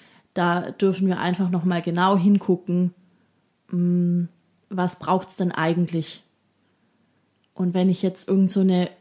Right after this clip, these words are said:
Kollegin oder so einen Kollege habe, der da sehr drauf besteht, dann darf ich trotzdem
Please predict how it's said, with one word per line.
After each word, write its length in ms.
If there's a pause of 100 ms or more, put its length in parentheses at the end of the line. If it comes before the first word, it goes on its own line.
Kollegin 560
oder 160
so 120
einen 80
Kollege 560
habe, 280
der 140
da 140
sehr 220
drauf 280
besteht, 380
dann 120
darf 240
ich 120
trotzdem 800